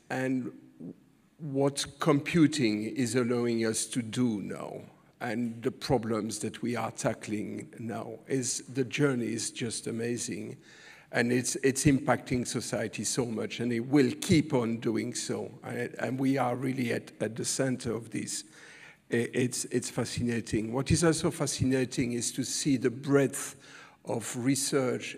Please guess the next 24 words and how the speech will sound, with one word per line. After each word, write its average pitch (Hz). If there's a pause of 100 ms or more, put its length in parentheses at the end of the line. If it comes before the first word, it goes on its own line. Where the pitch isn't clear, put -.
(100)
in, 123
in 127
A 120
I 120
in, 123 (120)
in 127
this 131
department 135
at 113
King's. - (520)
Um, 120 (100)
what 120 (300)
Carmine 120 (100)
and 123
Elena 127
presented 120
is, 117 (100)
is 117
very 123
different 117
in, 117
in 113
their 117
research. 120